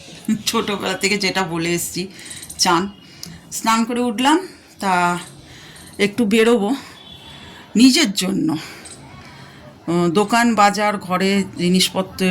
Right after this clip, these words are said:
আনার জন্য নয়, নিজের জন্য একটু সময় দেব।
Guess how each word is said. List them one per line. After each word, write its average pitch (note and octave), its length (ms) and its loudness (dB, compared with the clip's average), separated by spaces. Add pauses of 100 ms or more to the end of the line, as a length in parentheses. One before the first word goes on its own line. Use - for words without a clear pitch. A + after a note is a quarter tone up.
(160)
আনার E3 260 0
জন্য E3 140 -2 (120)
নয়, G3 140 0 (100)
নিজের A3+ 360 4 (120)
জন্য E3+ 260 -2 (560)
একটু - 160 -6 (100)
সময় D3+ 360 2
দেব। C3+ 140 -2